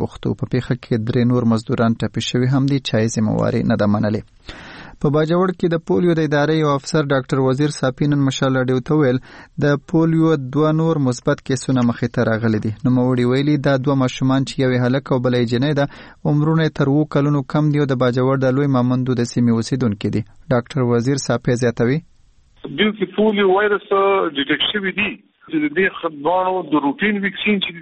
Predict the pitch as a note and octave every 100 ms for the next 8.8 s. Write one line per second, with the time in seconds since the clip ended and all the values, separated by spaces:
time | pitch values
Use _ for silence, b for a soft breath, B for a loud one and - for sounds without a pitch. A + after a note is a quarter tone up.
0 | D#3+ F3 G3 G#3 F#3+ F3+ B2 F#2 - C#3
1 | D3+ C#3 D#3 F3+ D#3+ D#3 D3+ C#3+ C3 B2+
2 | A#2+ A2 G2 - - F#3 - D3 C#3+ C#3+
3 | C#3 C#3+ D#3+ D3+ C3 E3+ D#3+ D#3+ D3 D#3+
4 | D#3 D#3 C3 B2 - D3 - A#2+ A2+ G2+
5 | F#2+ G#2+ C3 F3+ - D#3+ G3 F3 F#3+ G3+
6 | F#3+ G3 F#3+ F3+ D#3 D3+ C#3+ - G3 F#3+
7 | G3+ F#3+ D#3 E3+ E3 D#3 D#3+ E3 - -
8 | F#3 F#3+ F3 D3 D#3 F3+ E3+